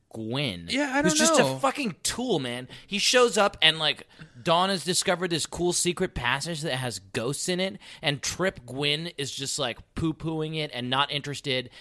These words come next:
Speaker 1: and, like, f-, being a fucking dick, and his name is Trip, and he probably plays golf.
Speaker 2: <laughs> No, it's a bummer. I thought, I really thought Missus Schaefer and Mister Spear were, like, an item.
Speaker 1: They were hot and heavy. Last time we checked in on them, they were hot and heavy. They were at a picnic.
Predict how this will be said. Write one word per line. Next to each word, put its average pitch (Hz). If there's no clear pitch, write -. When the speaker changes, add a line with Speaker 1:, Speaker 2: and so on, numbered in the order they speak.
Speaker 1:
and, 127
like, 107
f-, -
being 175
a 156
fucking 165
dick, 135
and 120
his 113
name 139
is 123
Trip, -
and 131
he 110
probably 165
plays 120
golf. 101
Speaker 2:
<laughs> -
No, 277
it's 262
a 262
bummer. 247
I 135
thought, 254
I 233
really 262
thought 233
Missus 202
Schaefer 208
and 131
Mister 147
Spear 147
were, 110
like, 104
an 127
item. 143
Speaker 1:
They 277
were 311
hot 294
and 277
heavy. 285
Last 160
time 277
we 285
checked 247
in 294
on 294
them, 139
they 160
were 175
hot 185
and 208
heavy. 214
They 113
were 151
at 160
a 170
picnic. 202